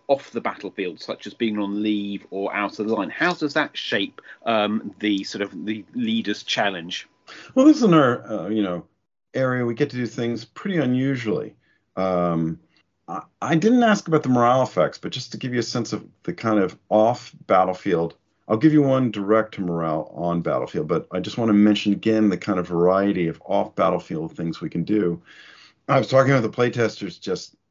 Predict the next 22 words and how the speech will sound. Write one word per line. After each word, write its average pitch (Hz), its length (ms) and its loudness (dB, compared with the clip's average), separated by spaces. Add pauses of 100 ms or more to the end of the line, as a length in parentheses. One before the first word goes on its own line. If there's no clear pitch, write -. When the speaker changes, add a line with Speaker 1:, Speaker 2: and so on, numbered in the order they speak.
Speaker 2:
two 107 100 -8
days 160 220 2
ago, 101 420 2 (380)
and 95 120 -8
they 98 100 -2
brought 98 300 4
up, 98 220 2 (540)
you 98 80 -8
know, 90 320 -4 (260)
how 123 180 0
compelling 123 440 -4
and 113 80 -2
interesting 113 400 -2
it 92 60 -4
was 101 220 -2
to - 80 -14
them 95 280 -4
to, 92 360 -4 (640)
to 104 80 0
be 135 200 4
in 147 100 4
a 107 200 2